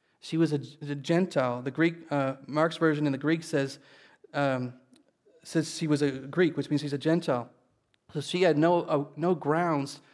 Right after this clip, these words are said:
to approach Jesus for healing because Jesus was sent for the Jews first and then to the Gentiles. Gentiles were grafted in after Jesus' resurrection. So there wasn't a covenant for Gentiles at that time.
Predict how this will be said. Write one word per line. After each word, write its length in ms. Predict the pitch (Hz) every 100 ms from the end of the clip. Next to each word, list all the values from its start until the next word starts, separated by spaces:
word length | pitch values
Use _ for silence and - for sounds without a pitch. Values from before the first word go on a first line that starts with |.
| _
to 100 | 156
approach 400 | 143 170 156 -
Jesus 340 | - 175 156
for 240 | 143 151 139
healing 440 | 147 175 147 143 - - -
because 260 | 156 143
Jesus 260 | 147 180 170
was 120 | 165
sent 320 | - 180 180 - -
for 100 | 160
the 100 | 147
Jews 300 | 143 180 -
first 500 | - 180 - - - _ _ 147
and 100 | 135
then 160 | 165
to 100 | 170
the 80 | 151
Gentiles. 600 | 139 139 123 127 120 -
Gentiles 460 | 139 170 185 165 143
were 60 | 135
grafted 420 | 147 156 165 156
in 220 | 151 143 - - -
after 400 | 151 185 - 143
Jesus' 320 | 143 143 139
resurrection. 640 | 143 139 143 160 - 123 - _ - _
So 120 | 180
there 80 | 156
wasn't 380 | 143 180 196 143
a 60 |
covenant 560 | 139 - 196 175 139 -
for 100 | 151
Gentiles 480 | 147 180 190 135 131
at 80 | 123
that 120 | 127
time. 240 | 143 120